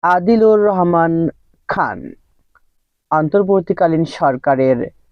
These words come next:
প্রাথমিক ও গণশিক্ষা উপদেষ্টা কে? প্রাথমিক ও গণশিক্ষা উপদেষ্টা হলেন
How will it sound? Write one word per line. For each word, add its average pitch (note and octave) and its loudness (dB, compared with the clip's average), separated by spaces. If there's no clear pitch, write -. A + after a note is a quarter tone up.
প্রাথমিক F#3+ 0
ও F#3+ 0
গণশিক্ষা D#3+ -2
উপদেষ্টা C#3+ 0
কে? B2 0
প্রাথমিক D#3+ -2
ও D#3 2
গণশিক্ষা C#3+ -2
উপদেষ্টা B2+ -2
হলেন A#2+ -2